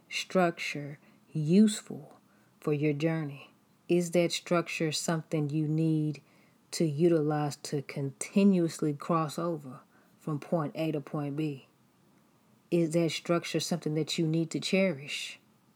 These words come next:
Is that bridge, is that structure something you need to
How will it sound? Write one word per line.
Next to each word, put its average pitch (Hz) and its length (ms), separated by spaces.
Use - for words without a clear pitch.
Is 160 220
that 151 260
bridge, 160 680
is 143 220
that 151 200
structure - 680
something 160 520
you 151 140
need 151 420
to 147 340